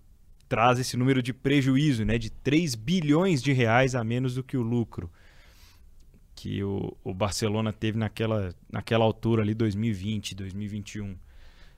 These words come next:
Então, parecia que tava tudo realmente acabado, assim, pro Barça. Vem depois uma renúncia do Zé Maria Bartomeu, que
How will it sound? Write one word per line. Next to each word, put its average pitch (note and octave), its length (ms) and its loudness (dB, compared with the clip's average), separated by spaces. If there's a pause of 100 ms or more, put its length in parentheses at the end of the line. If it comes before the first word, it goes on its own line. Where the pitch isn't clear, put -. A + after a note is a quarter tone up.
(280)
Então, B2+ 720 0 (340)
parecia D3+ 540 8
que - 80 -2
tava F#3 240 6
tudo G3 640 2 (640)
realmente E3+ 500 2
acabado, D#3 580 8
assim, G#2+ 200 0
pro A#2 160 -2
Barça. F#2+ 500 -2 (220)
Vem B2+ 280 2
depois A#2 880 2 (160)
uma A#2 240 0
renúncia G#2+ 520 0
do G2+ 420 -10 (180)
Zé A2+ 160 0
Maria A2 300 2
Bartomeu, G2+ 640 -4
que F#2+ 300 -10